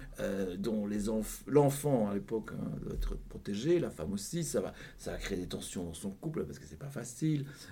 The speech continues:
Donc il va avoir une vie très difficile. Il le raconte, il le raconte en long, en large, euh, dans, dans, dans son livre La vie de Joseph Anton. Et donc... Euh, la, euh, s-, la solution à un moment donné. Donc ça va durer dix ans.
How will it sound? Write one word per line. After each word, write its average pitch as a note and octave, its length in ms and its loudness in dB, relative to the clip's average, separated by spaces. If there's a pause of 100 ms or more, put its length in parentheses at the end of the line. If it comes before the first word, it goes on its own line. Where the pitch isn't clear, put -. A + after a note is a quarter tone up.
Donc C3+ 140 2
il C#3+ 80 4
va D3+ 100 12
avoir E3+ 180 10
une D3 80 8
vie D#3 180 6
très - 240 6
difficile. C#3+ 380 4
Il D3 80 10
le D3+ 80 12
raconte, D3+ 440 8
il A2 60 4
le A2 60 8
raconte A2 320 2
en G#2+ 100 4
long, A2 220 4
en F#2+ 40 2
large, G2+ 380 0 (560)
euh, F#2+ 220 6
dans, F#2+ 320 4
dans, - 220 0
dans D#3+ 120 -2
son - 160 -6
livre G#2+ 140 -2
La F#2 60 -4
vie G2 120 0
de F#2+ 100 0
Joseph F2+ 320 -6
Anton. B2+ 280 -4 (1000)
Et A2 120 10
donc... B2+ 300 10
Euh, F2+ 200 4 (480)
la, F#2+ 880 8 (120)
euh, - 260 -2 (1500)
s-, - 380 -2
la C#3+ 100 8
solution D#3+ 800 6
à C3 40 10
un C3 40 10
moment B2+ 240 8
donné. A#2 280 6
Donc - 200 2
ça C3 100 2
va C#3 80 6
durer D#3+ 200 8
dix C#3 200 6
ans. - 120 4